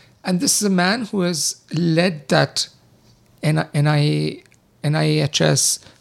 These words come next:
for the last forty plus years. He has been the top infectious diseases advisor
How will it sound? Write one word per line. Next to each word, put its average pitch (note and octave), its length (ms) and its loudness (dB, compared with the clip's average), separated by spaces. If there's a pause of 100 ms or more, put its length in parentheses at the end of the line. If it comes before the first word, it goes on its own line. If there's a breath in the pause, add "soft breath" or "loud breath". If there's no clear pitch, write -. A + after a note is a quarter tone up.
(340 loud breath)
for - 260 -6
the F3+ 120 0
last F3+ 460 0
forty F#3 380 -2
plus D#3+ 320 -4
years. C#3+ 360 -6
He F#3+ 280 -2
has E3+ 220 -2
been F3 320 -2
the D#3 100 -2
top D3+ 480 -2
infectious C#3+ 560 -4
diseases C#3 480 -4
advisor C3 760 -2